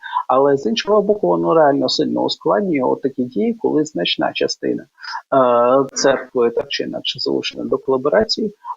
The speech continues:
а виконавчі служби, і в тому числі М В С, вони якось, е, не дуже активно протидіють,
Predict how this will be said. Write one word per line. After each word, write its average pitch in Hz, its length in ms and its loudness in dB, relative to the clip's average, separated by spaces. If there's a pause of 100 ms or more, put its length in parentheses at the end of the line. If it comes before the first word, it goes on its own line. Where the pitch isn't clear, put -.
а 131 380 4
виконавчі 180 540 0
служби, - 460 -2
і - 120 -4
в - 60 -8
тому - 240 -6
числі - 460 -6
М 120 220 -8
В 135 40 -6
С, 202 380 0
вони 139 340 -2
якось, 139 680 0
е, - 260 -6
не 139 280 0
дуже 135 400 0
активно 143 480 -4
протидіють, 131 800 -2